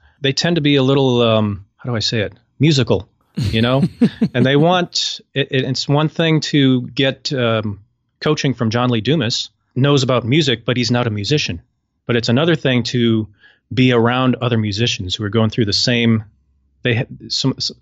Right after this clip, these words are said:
Speaker 1: s-, sort of the same psychological struggles. So really the whole, uh, message of, uh, half steps to su-, success is you just, birds of a feather flock together. You, you hang out with people of like mind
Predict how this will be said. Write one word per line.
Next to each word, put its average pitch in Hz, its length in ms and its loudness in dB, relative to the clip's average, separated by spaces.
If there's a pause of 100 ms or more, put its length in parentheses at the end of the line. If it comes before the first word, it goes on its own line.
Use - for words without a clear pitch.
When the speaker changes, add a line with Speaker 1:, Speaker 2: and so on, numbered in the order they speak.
(240)
Speaker 1:
s-, - 300 -6
sort 131 220 -2
of 120 40 0
the 113 80 0
same 123 340 2
psychological 113 600 -2
struggles. 104 440 -6
So 101 200 -6
really 131 280 2
the 110 120 2
whole, 127 440 2 (1000)
uh, 131 380 0
message 131 460 0
of, 117 400 -2 (840)
uh, 113 400 -6
half 131 200 -4
steps - 260 -4
to 127 100 -2
su-, - 280 -4 (200)
success - 680 -2
is 117 360 -4
you 113 60 -2
just, - 440 -4 (840)
birds 120 260 0
of 120 60 -2
a 117 60 0
feather 120 260 0
flock 120 240 0
together. 98 320 -4
You, 90 100 -12 (400)
you 95 180 -6 (200)
hang 127 260 -2
out 127 220 0
with 120 340 -2 (280)
people 135 260 0
of 113 80 0
like 127 220 0
mind 127 380 0